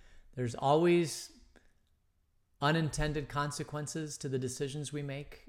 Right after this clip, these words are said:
and Rebecca's unintended consequence is that the son that she loves, that she set up to be now in charge of this tribe, she never sees him again.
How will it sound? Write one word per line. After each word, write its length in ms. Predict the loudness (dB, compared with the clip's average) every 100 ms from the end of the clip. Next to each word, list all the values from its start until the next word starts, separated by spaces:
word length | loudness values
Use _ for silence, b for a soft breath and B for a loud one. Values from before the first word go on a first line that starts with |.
| -8
and 300 | -6 -6 -6
Rebecca's 520 | -4 -4 -2 -4 -4
unintended 600 | -4 -4 -4 -6 -6 -6
consequence 800 | -6 -6 -8 -10 -8 -8 -8 -12 b b b b b b -2
is 280 | 0 0
that 260 | -2 -4 -2
the 80 | -4
son 320 | -4 -2 0
that 100 | -2
she 200 | -2 -2
loves, 380 | -2 0 -2 -4
that 120 | -6
she 200 | -8 -6
set 360 | -6 -2 0 2
up 240 | 0 -2
to 120 | -6
be 180 | -4 -2
now 300 | 0 0 0
in 80 | -2
charge 260 | -2 -2 -2
of 60 |
this 160 | -6 -8
tribe, 340 | -6 -6 -6
she 140 | -8 -8
never 240 | -8 -8
sees 260 | -10 -10 -10
him 80 |
again. 320 | -12 -12 -14